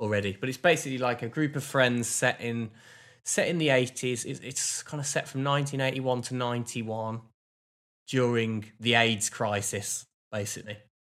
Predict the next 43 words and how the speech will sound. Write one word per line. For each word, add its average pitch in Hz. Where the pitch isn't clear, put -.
But 120
it 135
is, 113
it 175
is 160
unbelievable 110
how 117
good 101
it 90
is. 104
It's 131
like, 123
it, -
uh, 117
yeah, 131
like 127
I -
said 127
earlier, 120
we 123
watched 123
the 117
first 120
one 113
and 110
got 120
to 110
watch -
the 113
next -
one, 113
and 113
then 113
next -
thing 113
you 113
know, 110
we, 110
you 120
know, 117
it's -
five 165
episodes, 120